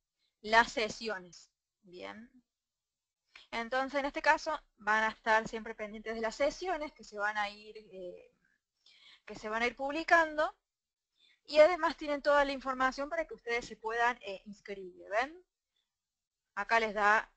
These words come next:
el detalle de lo que se va a realizar y acá tienen el link para registrarse, ¿bien? Y siempre se les da la información de las acciones o instrumentos que vamos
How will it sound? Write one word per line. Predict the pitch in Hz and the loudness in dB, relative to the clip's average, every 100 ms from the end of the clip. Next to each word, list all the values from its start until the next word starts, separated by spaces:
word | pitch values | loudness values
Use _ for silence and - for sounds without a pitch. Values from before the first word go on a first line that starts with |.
| - | -12
el | 208 | -6
detalle | 202 196 220 226 | -2 -2 -2 -4
de | 226 | -6
lo | 208 | -8
que | 196 190 | -10 -16
se | - 202 | -16 -6
va | 208 214 | 0 0
a | - 208 | 2 0
realizar | 220 240 277 349 349 - | 0 -6 -2 2 2 0
y | 269 | -2
acá | 269 277 277 | -2 -2 -6
tienen | 277 269 240 | -8 -10 -8
el | 220 | -8
link | 226 262 - | -10 -12 -6
para | 226 196 | -2 -2
registrarse, | 190 - 185 _ _ - - - _ | -4 -20 -20 _ _ -20 -20 -20 _
¿bien? | - 202 226 | -14 -12 -10
Y | |
siempre | 254 254 226 214 | -10 -10 -8 -10
se | 208 | -8
les | 190 | -6
da | 208 | -6
la | 214 | -8
información | 220 214 214 233 - 269 320 _ _ _ _ _ _ _ | -8 -6 -4 -4 -6 -12 -12 _ _ _ _ _ _ _
de | 220 220 233 254 - _ | -2 2 4 2 -2 _
las | 208 208 202 - | -2 2 2 2
acciones | 220 214 - 294 285 294 302 | -2 -2 0 2 2 0 -8
o | 220 | -12
instrumentos | 208 - 208 208 220 220 | -14 -16 -16 -14 -16 -12
que | 214 | -4
vamos | 190 202 214 208 - | -4 -4 -10 -12 -14